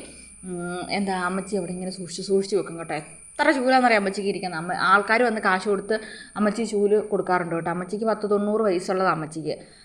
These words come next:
അമ്മച്ചി അങ്ങനെ, അമ്മച്ചിക്ക്, ഏ, പുറത്ത് കൊടുത്ത് അമ്മച്ചി വരുമാനം ഉണ്ടാക്കുന്നുണ്ട്. ഒത്തിരിയൊന്നുമില്ല, ആൾക്കാർ വന്ന് മേടിക്കുകയൊക്കെ ആണെങ്കിൽ കേട്ടോ.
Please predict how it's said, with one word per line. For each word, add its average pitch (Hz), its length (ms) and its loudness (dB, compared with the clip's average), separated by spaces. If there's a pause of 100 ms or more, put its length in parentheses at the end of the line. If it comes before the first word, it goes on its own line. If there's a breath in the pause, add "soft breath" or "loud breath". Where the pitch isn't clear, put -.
(140 loud breath)
അമ്മച്ചി 196 540 -4
അങ്ങനെ, 294 260 2
അമ്മച്ചിക്ക്, 320 440 0 (320)
ഏ, 262 180 6
പുറത്ത് 262 260 2
കൊടുത്ത് 269 240 4
അമ്മച്ചി 233 240 -2
വരുമാനം 214 380 2
ഉണ്ടാക്കുന്നുണ്ട്. 170 560 -2
ഒത്തിരിയൊന്നുമില്ല, 302 800 0 (220)
ആൾക്കാർ 240 540 6
വന്ന് 254 200 2
മേടിക്കുകയൊക്കെ 240 500 0
ആണെങ്കിൽ 170 320 -2
കേട്ടോ. 170 240 0